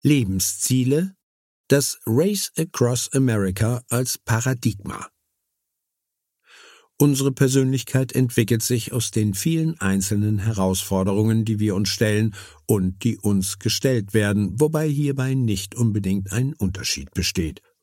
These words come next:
und den Erfahrungen, die wir aus ihnen ziehen. Wir wachsen, wenn wir sie bewusst annehmen, oder wir scheitern an ihnen.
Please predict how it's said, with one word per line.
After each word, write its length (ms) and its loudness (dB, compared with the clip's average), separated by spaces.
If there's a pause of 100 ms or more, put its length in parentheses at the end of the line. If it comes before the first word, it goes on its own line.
und 360 2
den 200 -6
Erfahrungen, 840 0
die 180 0
wir 240 -2
aus 180 -2
ihnen 320 -2
ziehen. 380 -8 (880)
Wir 160 -2
wachsen, 540 0
wenn 320 0
wir 80 -2
sie 180 -6
bewusst 560 -2
annehmen, 680 0
oder 420 2
wir 140 0
scheitern 640 -4
an 200 -10
ihnen. 360 -8